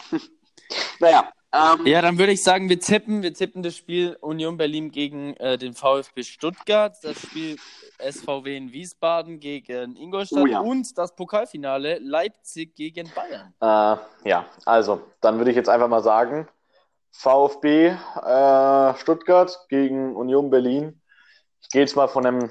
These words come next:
Speaker 1: zwei zu null für Stuttgart aus im Hinspiel, im Rückspiel. Äh, ich weiß ja nicht, wo, wo spielt denn Stutt-, ist jetzt, was ist denn jetzt das erste?
Speaker 2: Aber willst du, willst du beides machen?
Speaker 1: Ja, ja,
Speaker 2: Also im
Speaker 1: ich
Speaker 2: Hin-,
Speaker 1: würd
Speaker 2: das
Speaker 1: sagen,
Speaker 2: Hinspiel
Speaker 1: ich würd
Speaker 2: ist
Speaker 1: sagen,
Speaker 2: in
Speaker 1: wir lösen
Speaker 2: Stuttgart.
Speaker 1: das dann auf, wenn dann alles rum ist.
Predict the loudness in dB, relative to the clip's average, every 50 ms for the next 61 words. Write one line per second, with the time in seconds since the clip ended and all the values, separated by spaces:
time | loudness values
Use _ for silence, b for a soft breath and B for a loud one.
0 | -8 -12 -6 0 2 2 2 2 -2 -4 -2 -2 -2 -2 -2 -6 -8 -8 -8 -2
1 | 0 2 4 6 6 6 4 2 0 -2 -4 -4 -6 -8 -10 -4 0 0 2 2
2 | 0 -2 -4 0 2 2 2 2 0 -6 -8 -2 2 6 6 8 8 6 4 -2
3 | -12 _ _ _ _ _ _ _ _ _ 2 4 6 8 6 6 6 4 2 0
4 | 0 -4 -6 -4 -2 -2 0 0 -2 -4 -4 -4 -6 -6 -6 -4 -4 -4 -4 -4
5 | _ -6 -4 -4 -2 -2 -2 -2 -4 -4 -8 -10 -10 -10 -12 -14 -12 -10 -10 -10
6 | -10 -12 -12 -10 -10 -8 -6 -6 -6 -6 -8 -8 -8 -6 -8 -8 -8 -8 -4 0
7 | 2 2 2 0 -4 -8 -8 -8 -8 -8 -8 -6 -2 2 4 6 6 6 4 2
8 | -4 -8 -6 -4 -2 -2 0 4 4 4 4 4 2 -2 -2 -2 -2 -2 0 0
9 | 2 2 2 2 4 4 4 4 4 2 -2 -2 -2 -2 -2 -2 -2 0 2 4
10 | 4 2 2 0 0 2 2 2 2 4 2 2 2 0 -4 -6 -6 -6 -8 -8
11 | -12 _